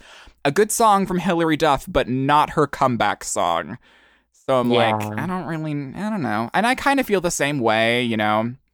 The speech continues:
Speaker 1: But I don't know if it's, I, the, the problem is I can't gauge, I, I'm trying to cre-, to, to gauge creatively how,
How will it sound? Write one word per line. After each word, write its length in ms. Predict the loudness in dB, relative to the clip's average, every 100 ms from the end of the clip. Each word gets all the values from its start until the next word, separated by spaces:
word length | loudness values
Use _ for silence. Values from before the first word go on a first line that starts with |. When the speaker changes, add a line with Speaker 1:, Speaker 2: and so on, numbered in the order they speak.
| -2
Speaker 1:
But 120 | 0
I 60 | 2
don't 100 | 4
know 140 | 4 4
if 140 | 0 -2
it's, 280 | -4 -8 -12 _ _ -20 -10 -4
I, 100 | -4
the, 260 | -2 -6
the 140 | -2 -4
problem 380 | 2 2 4 2
is 80 | 0
I 100 | -4
can't 440 | -4 -6 -6 -4
gauge, 720 | 0 2 2 -2 -6 -10 -10 _ _ _ _ _ _ _ _
I, 120 | 0 0
I'm 100 | 0
trying 240 | 0 0
to 60 | -2
cre-, 200 | -4 -6 -6 -8 -4
to, 140 | -4
to 180 | -2 0
gauge 280 | 0 0 -6
creatively 840 | -4 0 0 0 -2 -2 -2 -2 -6 _ _ _
how, 640 | -4 0 4 4 2 -2